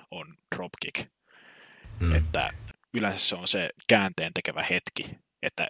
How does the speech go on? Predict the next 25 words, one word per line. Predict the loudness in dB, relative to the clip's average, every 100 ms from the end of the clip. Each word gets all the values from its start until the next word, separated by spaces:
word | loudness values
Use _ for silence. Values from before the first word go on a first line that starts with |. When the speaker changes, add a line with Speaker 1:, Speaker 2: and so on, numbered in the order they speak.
| -6
Speaker 1:
niitä | -10 -10 -8
tulee | -4 2
ehkä | 4 4
yksi | 4 -2 2 2 0 _
tai | -4 -2
kaksi | 0 -2
ottelussa, | -4 -8 -8 0 0 0
mut | -6 -18 -14 -6 2
tässä | 6 6 4
vaan | 2
alkoi | 2 2 0 4
iskemään | 6 4 4 0 0
niitä, | 0 2 0 -2 -6 -4
koska, | -2 -2 -6 -10
koska | -2 0 0
se | 2
tiesi, | 2 2
että | 0 0 2
se, | 2 -2 -10 -20 0
se | 0
on | 2
helppo | 6 8 6 2 _ -10 -10 _ _ _ _ _ -2
ja |
se | -2 -2
on | -8 -14